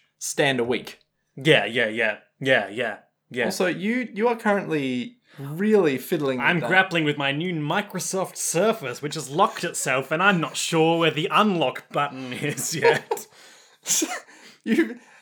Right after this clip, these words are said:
Speaker 1: like, you literally cannot take your hands off of it,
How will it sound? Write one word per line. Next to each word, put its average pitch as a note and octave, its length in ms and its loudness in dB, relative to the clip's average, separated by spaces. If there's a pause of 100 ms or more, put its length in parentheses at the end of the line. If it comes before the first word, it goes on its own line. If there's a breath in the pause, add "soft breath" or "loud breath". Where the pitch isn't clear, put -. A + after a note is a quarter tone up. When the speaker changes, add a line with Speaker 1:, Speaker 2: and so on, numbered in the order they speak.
(140 loud breath)
Speaker 1:
like, G#3 340 6 (260 soft breath)
you G#3+ 180 6
literally A#3+ 360 2
cannot G#3 600 4 (600)
take G3 220 2
your E3+ 100 6
hands E3+ 360 2
off C#3+ 100 6
of A2+ 140 -4
it, G#2+ 260 -2